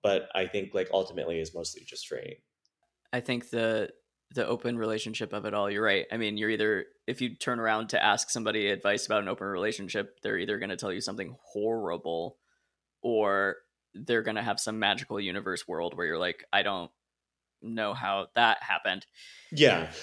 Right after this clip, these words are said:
Speaker 1: Well, there's just, there's more, like, listen, every monogamous relationship is a little bit different. Like, I don't think every monogamous relationship has the same set of rules, but there is a much wider and more, like, sort of varied, like, vi-, like, differences between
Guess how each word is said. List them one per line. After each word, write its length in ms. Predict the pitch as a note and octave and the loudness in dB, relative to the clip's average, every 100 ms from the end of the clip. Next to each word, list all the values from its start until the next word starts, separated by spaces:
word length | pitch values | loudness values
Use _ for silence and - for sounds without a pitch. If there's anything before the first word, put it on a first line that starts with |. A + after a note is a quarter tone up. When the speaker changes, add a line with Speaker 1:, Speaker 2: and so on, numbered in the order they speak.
| - - | 0 8
Speaker 1:
Well, 140 | B3 | 8
there's 280 | B3+ B3 A#3 | 10 8 8
just, 420 | C4 - - - | 6 4 -2 8
there's 240 | A3 A#3 G#3 | 10 10 10
more, 340 | A3 A3+ A3+ | 10 10 10
like, 220 | F#3+ F3+ | 8 8
listen, 360 | E3+ D3+ A#2 G#2+ | 8 8 6 6
every 220 | C#3 D3+ G3+ | 6 8 8
monogamous 580 | D#3+ A2 G#2 A2 G#2+ | 8 6 4 2 2
relationship 540 | B2+ B2 C3 C3 C#3 C3+ | 6 6 6 6 6 6
is 100 | G#2 | 2
a 60 | |
little 220 | G2 G2 F#2+ | 4 4 2
bit 140 | F#2+ | 2
different. 580 | G2 F#2 G#2+ B2 D3+ - | 2 0 2 2 0 0
Like, 160 | G2+ | 4
I 100 | G2+ | 6
don't 180 | G#2 G#2 | 6 4
think 200 | A2 G2+ G2+ | 2 2 4
every 260 | G2 G2+ | 4 2
monogamous 540 | G2+ F#2+ F#2 F#2+ F#2+ - | 0 0 0 0 -4 -2
relationship 500 | F2+ F2+ F#2+ G2+ F#2+ | 0 -2 -4 -4 -2
has 200 | F#2 F2+ | -2 -2
the 80 | |
same 240 | F#2 F#2+ F#2 | -2 -2 0
set 160 | F#2 | -2
of 80 | F2 | -2
rules, 360 | A2+ D3+ B2+ - - - | 4 6 6 0 -14 2
but 140 | C3+ C3+ | 4 8
there 180 | D3 | 8
is 200 | C3 C3 | 8 8
a 100 | B2 | 4
much 480 | A2+ A2+ C3+ C#3+ - - F#2+ | 4 4 4 6 2 -2 -4
wider 500 | G2 A2 A#2 A2+ G#2+ | 4 8 8 8 6
and 260 | G#2+ G#2 | 2 0
more, 360 | G2+ G2+ G2 - | 0 0 0 -2
like, 380 | F#2+ F#2 F2+ - | 2 2 2 -4
sort 220 | - G#2 | -6 -2
of 100 | F2+ - F2+ | -2 -2 2
varied, 580 | G#2+ G#2+ G#2+ G2+ - - _ _ _ _ | 4 6 4 2 -2 -12 _ _ _ _
like, 380 | G#2+ G2+ F#2 - F#2 F2 | 0 2 2 -4 -16 -2
vi-, 200 | G#2 - - | -2 -2 -2
like, 260 | F#2+ - | -2 0
differences 720 | G#2+ G2+ D3 C#3+ E3+ E3+ F3 D#3+ | -2 0 0 0 2 4 4 2
between 580 | A#2+ - G#2+ G2+ G2 | -6 -2 2 2 0